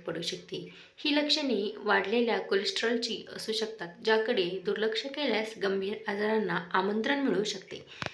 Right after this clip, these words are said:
आजकाल जीवनशैलीतील बदलांमुळे बहुतांश लोकांचे आरोग्याकडे दुर्लक्ष होत आहे.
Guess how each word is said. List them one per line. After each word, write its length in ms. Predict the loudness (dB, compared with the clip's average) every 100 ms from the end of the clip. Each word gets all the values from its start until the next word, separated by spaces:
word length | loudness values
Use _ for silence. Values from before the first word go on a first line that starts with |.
| -10 -6
आजकाल 480 | -4 -4 0 0 4
जीवनशैलीतील 720 | 6 6 4 4 0 0 0
बदलांमुळे 560 | 0 0 2 0 2 2
बहुतांश 520 | 2 0 0 0 2
लोकांचे 560 | 2 2 0 2 0 2
आरोग्याकडे 500 | 0 0 -4 -4 0
दुर्लक्ष 440 | 2 2 0 -2
होत 140 | -4 -6
आहे. 180 | -8